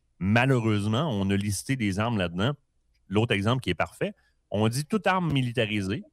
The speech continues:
La première qu'on a mise, c'est l'A R quinze. Le, l'A R quinze en disant, « Ben oui, Automatic Rifle numéro quinze ou, euh, Assault Rifle numéro, numéro quinze. » L'A R quinze, c'est un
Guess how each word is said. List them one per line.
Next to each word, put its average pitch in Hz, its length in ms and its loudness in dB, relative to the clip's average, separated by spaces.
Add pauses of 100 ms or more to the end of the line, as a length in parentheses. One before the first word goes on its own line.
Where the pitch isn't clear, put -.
(360)
La 101 120 4
première 143 280 2
qu'on 117 180 2
a 113 40 4
mise, 139 180 0
c'est 104 100 0
l'A 101 260 4
R 87 60 -6
quinze. 139 460 -8
Le, 87 240 -2 (260)
l'A 117 600 2
R 107 60 -6
quinze 143 240 -2
en 110 140 2
disant, « 113 280 0
Ben 104 100 2
oui, 127 240 0
Automatic 151 600 -2
Rifle 127 400 0
numéro 113 280 2
quinze 139 300 -2
ou, 117 180 2
euh, 92 220 2 (200)
Assault 156 440 0
Rifle 131 360 0
numéro, 110 300 -4
numéro 98 320 0
quinze. » 101 320 -6 (720)
L'A 104 260 4
R 98 60 -6
quinze, 156 260 -2
c'est 95 240 -6
un 90 140 0